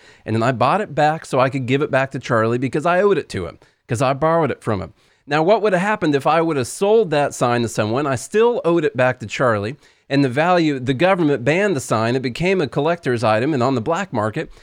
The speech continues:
it's going for twenty bucks per sign. And Charlie says, "Hey."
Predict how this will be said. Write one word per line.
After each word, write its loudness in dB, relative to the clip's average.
it's -6
going 2
for 2
twenty 0
bucks -4
per 0
sign. -2
And 0
Charlie 2
says, -2
"Hey." 0